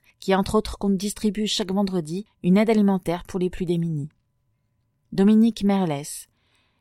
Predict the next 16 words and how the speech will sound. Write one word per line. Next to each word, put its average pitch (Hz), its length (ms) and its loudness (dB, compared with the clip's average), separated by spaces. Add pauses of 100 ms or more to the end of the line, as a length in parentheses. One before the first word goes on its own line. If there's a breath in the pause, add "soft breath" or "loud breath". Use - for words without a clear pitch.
(120)
Carlo 214 240 2
Massérien, 202 420 0
d'origine 185 400 0
portugaise, 165 720 -6
président 190 380 -2
hyperactif 196 760 -4
de 165 120 -2
l'association 180 500 -4
sportive 190 460 -6
et 165 80 -6
culturelle 190 440 -6
franco-portugaise 190 880 -4
depuis 165 260 -8
deux 185 80 -2
mille 170 160 -2
seize, 175 400 -6